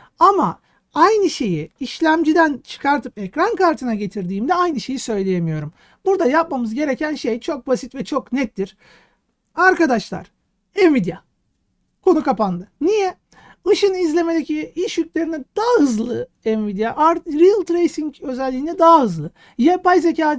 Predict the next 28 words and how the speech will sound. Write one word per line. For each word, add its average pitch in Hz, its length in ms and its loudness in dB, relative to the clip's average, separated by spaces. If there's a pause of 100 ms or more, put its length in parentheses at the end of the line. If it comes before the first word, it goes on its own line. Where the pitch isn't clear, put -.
özelliğinde 262 680 -4
daha 254 240 2
iyi. 190 180 -4
Teknolojileri 269 800 -6
daha 240 260 4
iyi. 185 360 -4
İşlemcileri, 285 1200 -2 (280)
G 233 220 -2
P 277 180 -4
U 311 360 0
çekirdekleri 247 760 -6
daha 247 220 4
iyi. 233 100 -4
Ya 247 200 -2
cuda 339 320 4
diye 294 200 2
bir 285 40 -2
olay 285 380 -2
var 269 120 0
zaten 262 400 -4
teknolojileri. 247 760 -4 (440)
Yani 330 320 2 (220)
kısacası 359 420 0
Nvidia 320 500 0
ve 277 180 0
Nvidia 349 240 0
teknolojileri 214 800 -4 (280)
özellikle 320 640 4